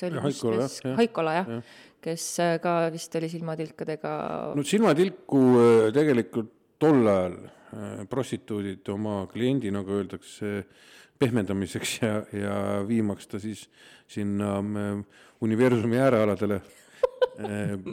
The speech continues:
Speaker 2: siis, äh,
Speaker 1: Mulle heidetakse
Speaker 2: kasutati
Speaker 1: kogu aeg
Speaker 2: tihti.
Speaker 1: naermist ette, aga kuidas ma saan mitte niimoodi kõhistada, kui sa niimoodi sõnastad?
Speaker 2: No aga ta,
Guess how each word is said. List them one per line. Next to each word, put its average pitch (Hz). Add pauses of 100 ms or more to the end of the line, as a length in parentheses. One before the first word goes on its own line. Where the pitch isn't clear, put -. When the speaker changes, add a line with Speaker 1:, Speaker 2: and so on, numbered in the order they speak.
(240)
Speaker 2:
siis, 98
äh, 98
Speaker 1:
Mulle 208
heidetakse 247
Speaker 2:
kasutati 170
Speaker 1:
kogu 220
aeg 220
Speaker 2:
tihti. -
Speaker 1:
naermist 214
ette, 202
aga 151
kuidas 226
ma 175
saan 175
mitte 196
niimoodi 160
kõhistada, 214
kui 185
sa -
niimoodi 208
sõnastad? 180
Speaker 2:
No 151
aga 165
ta, 175